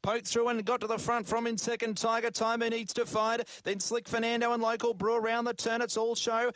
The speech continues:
Tiger Time not getting there for the moment, and All Show's going to win it. Defeated home Slick Fernando, who charged late to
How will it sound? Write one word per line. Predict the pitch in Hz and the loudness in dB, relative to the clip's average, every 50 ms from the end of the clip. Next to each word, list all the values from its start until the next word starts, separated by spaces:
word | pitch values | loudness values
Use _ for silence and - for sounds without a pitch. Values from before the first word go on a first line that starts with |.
| - - - | -4 -10 -4
Tiger | - 208 214 233 233 240 | 0 2 2 2 2 0
Time | 214 - 240 233 233 240 | -2 0 2 2 4 4
not | 233 240 240 - | 2 0 0 0
getting | 247 233 233 233 | 0 0 2 0
there | 240 233 240 | 2 0 0
for | 233 247 | 0 0
the | 240 240 233 | 0 2 2
moment, | 226 226 247 247 240 240 | 2 2 2 2 0 0
and | 226 233 | 0 2
All | 240 240 233 | 0 0 0
Show's | - - 247 254 254 - | 0 0 0 0 0 -2
going | - 247 233 226 208 | 0 0 0 0 0
to | 202 190 | 0 0
win | 214 226 | 0 0
it. | 247 226 - - - - | -2 -4 -4 -10 -14 -6
Defeated | - 180 170 - 247 240 233 226 | -4 -4 0 2 0 0 2 2
home | 226 226 226 220 | 0 2 2 0
Slick | - - 208 240 240 - | 0 -2 -2 -2 -4 -2
Fernando, | - 226 214 214 226 233 233 226 220 214 | -2 0 0 2 0 0 0 0 2 0
who | 202 185 | 0 0
charged | 156 - 220 220 226 233 202 - | 0 -2 0 0 0 0 0 0
late | 220 226 220 - | -2 -2 -2 -2
to | 202 190 | -2 -4